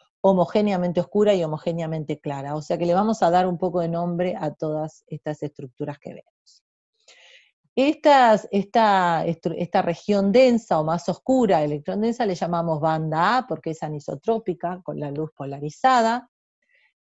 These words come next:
y esta es la banda clara o banda I porque es isotrópica con la luz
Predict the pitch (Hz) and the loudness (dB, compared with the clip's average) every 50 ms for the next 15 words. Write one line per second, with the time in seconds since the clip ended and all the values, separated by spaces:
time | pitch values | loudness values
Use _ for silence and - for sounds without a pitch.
0 | _ - - 233 240 240 247 247 247 247 - - - 214 214 196 - - 185 175 | _ -6 -4 -2 0 0 0 0 -2 -4 -4 -2 -2 0 0 -2 -2 -2 -2 0
1 | 170 165 151 160 156 156 151 156 160 151 156 156 - - 226 247 240 214 180 156 | 0 -2 -2 -4 -4 -4 -4 -4 -2 -2 -4 -4 -2 -2 0 0 0 0 0 -2
2 | 151 151 156 160 160 175 202 233 247 214 190 196 196 202 180 151 - - 147 - | -2 -2 -2 -2 -2 -2 -2 -2 -2 -2 -2 -4 -4 -6 -8 -8 -8 -10 -14 -12
3 | - 165 147 - 190 180 160 - 147 - - 151 - 156 147 139 139 139 139 143 | -12 -14 -12 -10 -10 -10 -8 -10 -10 -10 -10 -10 -10 -10 -10 -10 -12 -12 -10 -10
4 | 147 143 131 | -10 -10 -12